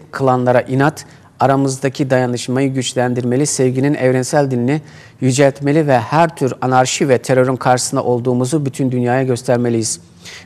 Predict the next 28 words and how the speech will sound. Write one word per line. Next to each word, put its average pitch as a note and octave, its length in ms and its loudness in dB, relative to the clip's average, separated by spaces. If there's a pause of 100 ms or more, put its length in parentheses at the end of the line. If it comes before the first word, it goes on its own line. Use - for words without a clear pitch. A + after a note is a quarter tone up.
Bütün D#3 200 -2
vatandaşlarımızın C#3+ 840 0
Nevruz C#3 340 0
Bayramı'nı C3+ 500 2
en C#3 160 0
içten B2 320 -2
dileklerimle B2+ 500 -2
kutlar. C#3+ 500 2 (340)
Baharı C3+ 300 6
müjdeleyen B2 580 2 (100)
bu D#3+ 100 0
güzel B2+ 260 2
günün B2+ 280 0
milletimize C3 680 2
ve A2 220 0
bütün C3 240 -2
insanlığa B2+ 580 0 (240)
huzur, C#3 360 2 (280)
bereket C3+ 540 2
getirmesini A#2+ 540 -4
dilerim A#2 320 2
demiş C#3 300 0 (300)
Sayın C3 300 -2
Binali A#2+ 240 0
Yıldırım, B2 440 2 (360)
Türkiye B2+ 300 -2
Cumhuriyeti A#2 560 -2 (380)
Başbakanı. A2+ 480 -4